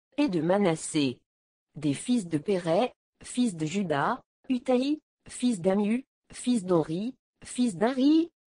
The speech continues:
fils de Bani. Des Chilonites, Azaja, le premier-né, et ses fils. Des fils de Zérach,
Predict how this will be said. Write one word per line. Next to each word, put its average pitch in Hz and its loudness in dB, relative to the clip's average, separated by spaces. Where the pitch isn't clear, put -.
fils 240 -2
de 143 -4
Bani. 143 0
Des 165 -2
Chilonites, 254 4
Azaja, 185 2
le 185 0
premier-né, 156 2
et 180 -4
ses 233 -2
fils. - -10
Des 147 -2
fils - -8
de 294 2
Zérach, 208 0